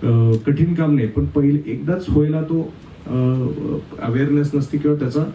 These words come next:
अ, इम्प्लिमेंटेशनवरती आग्रह नसतो. तर जसा आपण,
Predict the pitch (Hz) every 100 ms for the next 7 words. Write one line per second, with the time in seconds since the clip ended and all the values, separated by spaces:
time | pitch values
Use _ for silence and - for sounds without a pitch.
0 | - - - - - 113 110 120 123 139
1 | 143 143 139 151 143 131 113 107 123 123
2 | 156 147 117 90 - 107 127 139 175 170
3 | 175